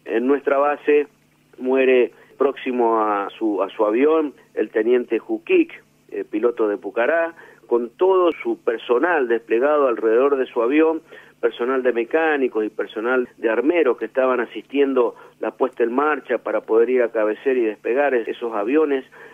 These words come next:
Bueno, nos toman tan, tan de sorpresa que el impacto fue,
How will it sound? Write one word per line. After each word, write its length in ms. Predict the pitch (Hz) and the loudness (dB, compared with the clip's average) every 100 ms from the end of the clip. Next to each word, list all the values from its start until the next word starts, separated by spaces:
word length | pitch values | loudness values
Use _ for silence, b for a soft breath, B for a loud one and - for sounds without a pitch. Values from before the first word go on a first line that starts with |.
| B B | B B
Bueno, 380 | 123 135 107 90 _ - | -4 -2 -4 -8 _ -12
nos 200 | 104 98 | -10 -4
toman 640 | 139 143 135 120 110 98 92 | -2 0 0 0 -2 -6 -6
tan, 340 | 139 143 127 117 | -4 -2 -4 -2
tan 720 | 139 139 127 117 107 95 - - | -4 -2 -2 -2 -4 -8 -12 -4
de 120 | 120 | -2
sorpresa 680 | - 131 - 147 139 156 156 - b - | 0 -4 -2 -4 -2 -4 -6 -12 b -6
que 220 | - 139 147 | 2 4 4
el 80 | |
impacto 480 | 117 104 135 - 180 | 2 -2 -8 -2 -2
fue, 640 | - 127 123 117 98 92 | 2 4 4 4 4 2